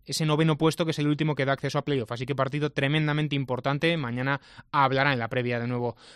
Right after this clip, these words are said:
Roberto González. Y mañana lo que habrá que hacer es analizar, vamos a ver si victoria o no, del Recoletas Atlético Valladolid de balonmano, que juega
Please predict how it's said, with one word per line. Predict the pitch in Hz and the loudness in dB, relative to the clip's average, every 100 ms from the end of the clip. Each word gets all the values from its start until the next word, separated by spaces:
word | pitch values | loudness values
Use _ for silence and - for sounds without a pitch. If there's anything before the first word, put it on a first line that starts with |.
| - | -6
Roberto | 127 147 139 135 131 | 2 4 4 2 0
González. | 120 110 - 101 98 - | -2 -4 -10 -16 -16 -14
Y | - 170 - | -4 -4 -2
mañana | 175 175 196 208 | 2 2 4 2
lo | 208 | 4
que | 202 | 4
habrá | 202 | 4
que | 202 | 4
hacer | 190 214 | 4 2
es | 208 | 2
analizar, | 208 175 156 190 196 | 2 2 6 6 6
vamos | 180 185 | 6 6
a | 185 | 4
ver | 190 175 | 4 2
si | - 202 - - | 0 0 -2 -6
victoria | 135 135 170 180 185 | 0 2 6 8 8
o | |
no, | 196 202 214 - - - | 4 4 0 -6 -16 -2
del | 131 143 147 | 4 4 4
Recoletas | 151 151 151 147 147 180 190 | 0 2 2 6 6 6 4
Atlético | 190 190 196 190 | 0 2 0 4
Valladolid | 180 165 156 151 180 | 4 4 4 2 2
de | 165 190 | 0 4
balonmano, | 196 190 175 180 156 120 | 4 6 4 4 2 0
que | 123 | -2
juega | 113 175 196 214 | 2 4 6 4